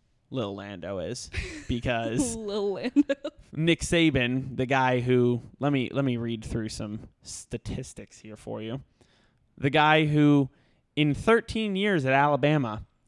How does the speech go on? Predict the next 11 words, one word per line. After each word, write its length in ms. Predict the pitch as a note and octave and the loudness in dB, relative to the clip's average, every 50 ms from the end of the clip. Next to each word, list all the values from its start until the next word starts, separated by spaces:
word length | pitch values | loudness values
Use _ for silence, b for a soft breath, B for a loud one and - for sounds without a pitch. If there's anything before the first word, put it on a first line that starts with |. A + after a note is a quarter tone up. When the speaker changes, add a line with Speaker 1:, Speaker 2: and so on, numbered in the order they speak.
| _ - | _ -2
Speaker 1:
is 160 | C#3 C#3+ C#3 | 0 2 4
a 100 | C#3 A#2+ | 2 2
hundred 580 | A#2+ - - - - F3+ G3 G3+ G#3 G#3 F#3+ C#3+ | 2 -2 -6 -2 0 2 2 4 4 2 2 0
and 140 | B2+ B2 - - | -2 -6 -2 2
fifty-four 720 | - F#3 - - F#3 F#3 - - - - E3 D#3 D#3+ D#3 D3+ | 2 2 2 2 -2 -6 -6 -2 2 4 6 8 8 8 6
and 140 | B2+ A2+ - | 4 0 -6
twenty-two, 760 | - - - D#3+ D#3 D3 C#3 C3+ - - C#3+ A#2+ G#2 G#2 - _ _ _ _ _ _ _ _ _ _ _ _ _ _ _ _ _ _ _ _ _ _ _ _ _ _ _ _ _ _ _ _ _ _ _ _ _ _ _ _ _ | -10 -8 -6 -4 -4 -4 -4 -6 -4 -2 -2 -2 -2 -4 -8 _ _ _ _ _ _ _ _ _ _ _ _ _ _ _ _ _ _ _ _ _ _ _ _ _ _ _ _ _ _ _ _ _ _ _ _ _ _ _ _ _
has 360 | - - D#3 D#3+ D#3 C#3 B2+ - _ _ _ _ _ _ _ _ _ - - | -4 0 2 2 2 0 -4 -12 _ _ _ _ _ _ _ _ _ -6 0
five 460 | - F#3+ F#3 G3+ G#3+ A3 A3 G#3 F3 | 2 4 6 6 6 4 4 2 0
national 540 | E3+ E3+ E3+ F3 F3 E3 - - E3 D3+ C#3 | 0 0 0 0 0 -2 -2 -4 -2 -4 -4
championships, 1080 | - - - D#3+ E3 E3 - - A#2 G2 F#2 - - G2+ - - - - - - - | -4 -2 0 0 0 0 -2 -4 -8 -8 -8 -10 -8 -8 -8 -10 -10 -14 -14 -16 -16